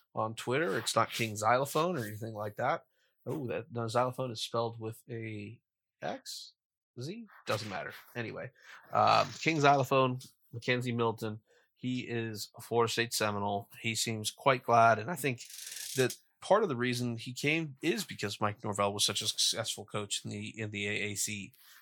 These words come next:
And, you know, it doesn't hurt at all that, you know, Florida State is, is, you know, uh, a school in Florida that, what, you know,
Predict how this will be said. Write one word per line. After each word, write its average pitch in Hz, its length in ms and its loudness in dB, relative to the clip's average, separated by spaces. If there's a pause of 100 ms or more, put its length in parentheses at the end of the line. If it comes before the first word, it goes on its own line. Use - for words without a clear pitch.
(120)
And, 101 520 -4
you 104 100 -10
know, 98 160 -2
it 107 100 -4 (120)
doesn't 110 280 2
hurt 107 260 2
at 98 80 -6
all 113 280 6
that, 104 200 -8
you 113 100 -10
know, 98 100 -6
Florida 104 280 -10
State 107 360 -2 (460)
is, 101 640 -2 (180)
is, 104 400 -2 (120)
you 113 80 -8
know, 95 140 -4 (320)
uh, 90 340 -6 (320)
a 107 160 -6
school 123 480 0
in 113 80 -4
Florida 113 580 0 (640)
that, 101 160 -2
what, 113 200 -4
you 113 80 -8
know, 107 140 -6